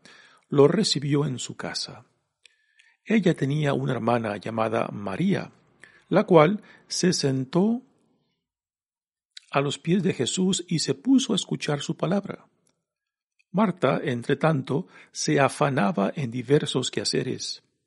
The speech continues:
hasta que, acercándose a Jesús, le dijo: "Señor, ¿no te has dado cuenta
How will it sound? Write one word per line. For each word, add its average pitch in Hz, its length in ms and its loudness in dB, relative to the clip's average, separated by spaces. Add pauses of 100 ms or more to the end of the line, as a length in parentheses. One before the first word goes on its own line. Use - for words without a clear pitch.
(220)
hasta 151 360 -4
que, 175 180 0
acercándose 147 680 -4
a - 20 -10
Jesús, 131 400 -8
le 101 80 -8
dijo: - 460 -14 (480)
"Señor, 156 640 -6 (800)
¿no - 160 2
te 185 140 0
has 185 120 2
dado 151 220 0
cuenta 131 560 -4